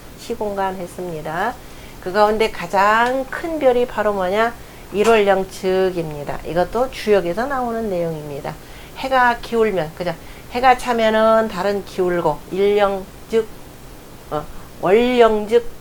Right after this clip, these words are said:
그 다음에 일 측하고 이렇게 되죠. 달이 차면은 그 다음에, 그, 달은 왜 차면은 기우는 것이죠. 영, 아, 차면은 비고,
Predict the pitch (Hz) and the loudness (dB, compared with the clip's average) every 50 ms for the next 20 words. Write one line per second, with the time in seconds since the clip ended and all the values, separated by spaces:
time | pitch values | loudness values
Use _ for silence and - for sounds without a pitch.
0 | - - - - - 185 180 180 175 180 180 214 220 226 - - - - - - | -16 -18 -16 -14 -8 -4 -2 0 0 2 2 0 0 -2 -4 -8 -12 -12 -10 -10
1 | - 190 180 185 185 180 180 180 175 - - 165 165 156 156 165 156 - - - | -8 -4 0 2 4 4 4 2 0 -2 -6 -6 -6 -4 -4 -4 -4 -4 -6 -12
2 | - - - - - - - 190 202 233 226 226 - 226 208 208 202 202 208 214 | -16 -16 -16 -16 -16 -8 -4 -2 0 0 -2 -2 -2 0 0 2 2 2 2 2
3 | 214 214 214 214 214 208 208 - - 185 180 190 202 202 202 202 196 - - 185 | 2 2 2 2 0 -2 -2 -2 0 0 2 2 2 0 0 -2 -4 -6 -4 -2
4 | 175 160 165 - - - - - - 196 208 226 247 254 262 254 - - - - | -2 -2 -4 -6 -14 -16 -12 -8 -4 0 2 4 4 4 4 2 -4 -10 -16 -16
5 | - - - 180 180 185 - - - - 311 285 277 269 269 269 269 269 277 269 | -6 0 4 4 4 4 2 -2 -6 -2 0 2 4 4 6 6 6 6 4 4
6 | 269 269 - - - - - - - - - - - - - - 233 240 240 233 | 2 0 -4 -10 -14 -14 -16 -18 -18 -14 -12 -12 -12 -8 -4 2 4 4 4 4
7 | 214 190 185 185 185 - 185 - 214 202 175 160 170 185 196 190 185 170 - 165 | 4 4 4 4 2 0 -2 0 2 2 4 4 4 2 2 0 -2 -4 -2 0
8 | 170 160 165 - - - - - - - 277 269 262 254 254 247 247 240 226 - | 0 0 -2 -6 -14 -18 -18 -10 -6 -2 2 4 6 6 6 6 4 2 0 -4
9 | - 202 196 - 175 156 147 | -2 -2 0 2 2 0 0